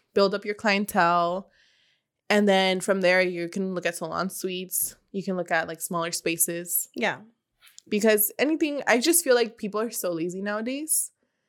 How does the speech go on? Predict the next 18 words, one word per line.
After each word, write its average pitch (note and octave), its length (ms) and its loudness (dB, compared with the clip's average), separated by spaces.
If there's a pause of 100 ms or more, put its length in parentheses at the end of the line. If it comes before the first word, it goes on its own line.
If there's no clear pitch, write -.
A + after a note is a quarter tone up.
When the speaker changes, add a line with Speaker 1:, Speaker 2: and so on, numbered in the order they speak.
(440)
Speaker 1:
that G3 140 6
they G#3 100 8
don't G3 180 -2
wanna F#3+ 140 -2
put F#3+ 140 -4
in G3+ 80 -2
the F#3 80 0
work, F3 260 0
but G#3 100 -2
they F3+ 60 0
wanna F3 180 -6
see F3+ 120 -4
the E3 120 -4
results. - 540 -6 (1300)
Speaker 2:
Did A#3 160 -8
you A#3 80 -12
hear C4 160 -6
that? A#3 280 -14